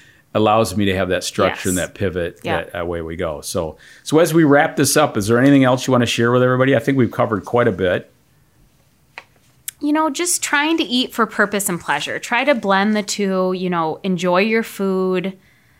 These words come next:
Speaker 2: avoid fake foods, have more fun. That's, I mean, we live in this isolated world now, and that's what restrictions do.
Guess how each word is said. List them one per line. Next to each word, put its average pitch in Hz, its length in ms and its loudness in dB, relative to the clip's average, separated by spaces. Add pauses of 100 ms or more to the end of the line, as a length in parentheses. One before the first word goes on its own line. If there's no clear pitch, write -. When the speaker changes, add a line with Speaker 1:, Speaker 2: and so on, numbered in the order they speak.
(200)
Speaker 2:
avoid 196 420 2
fake 202 360 -2
foods, 185 760 -4 (280)
have 196 260 -4
more 240 240 2
fun. 180 680 0 (840)
That's, 233 260 -2
I 240 100 0
mean, 220 260 -2
we 277 380 0
live 240 220 0
in 233 100 0
this 196 220 -2
isolated 196 580 -4
world 170 460 -4
now, 208 460 -4 (880)
and 196 560 0 (200)
that's 240 260 -2
what 285 120 0
restrictions 208 960 -4
do. 107 400 -8